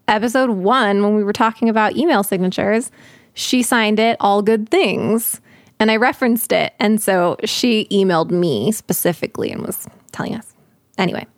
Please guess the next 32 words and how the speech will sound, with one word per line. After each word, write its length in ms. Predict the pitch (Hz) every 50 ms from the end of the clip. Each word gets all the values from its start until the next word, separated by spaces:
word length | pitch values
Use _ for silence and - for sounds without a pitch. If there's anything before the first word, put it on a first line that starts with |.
| _ _ _
so 100 | - 240
this 100 | 247 254
is 120 | 269 277 262
in 60 | 269
the 60 | 262 233
middle 240 | 208 190 180 175
of 80 | 151 127
an 60 | 131
email. 340 | 110 95 - - - - 226 - _ _ _ _ _ _ _ _ _
She 120 | - -
says, 540 | - 214 214 202 190 185 175 170 170 165 - - _ _ _ _ _ _ _ _ _ _ _
"By 180 | 170 170 165
the 80 | 196 208
way, 320 | 240 220 175 165 175 208 240 247 - _ _ _ _ _ -
your 180 | 190 226 226
podcast 580 | 220 - - 247 254 240 - 302 302 320 - -
is 100 | 277 254
my 160 | 254 277 277 277
new 240 | 240 208 196 202 -
favorite 420 | - 220 185 185 180 202 - -
thing. 520 | - - 196 170 165 147 135 160 196 214 - - _ _ _ _
I 80 | - 196
feel 200 | - - 214 214
like 160 | 220 220 220
I'm 140 | 240 233 233 226
hanging 320 | 214 233 220 226 233 240
out 160 | 233 220 202 -
with 180 | 196 190 - -
you, 220 | 180 180 170 165
which 200 | - - 196 -
is 120 | 233 220 -
what 100 | 277 269